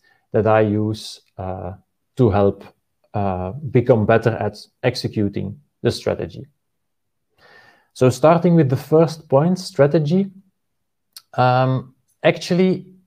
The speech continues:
a lot of companies have goals. Most companies have goals, but most companies have goals that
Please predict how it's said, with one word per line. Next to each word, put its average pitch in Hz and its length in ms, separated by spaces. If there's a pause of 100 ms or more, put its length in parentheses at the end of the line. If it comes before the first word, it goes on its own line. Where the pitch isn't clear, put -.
a 131 60
lot 156 180
of 175 180
companies 165 480
have 107 260
goals. 139 560
Most 143 320
companies 104 360
have 92 200
goals, 165 480
but - 160
most 170 300
companies 156 500
have 117 220
goals 131 340
that 123 240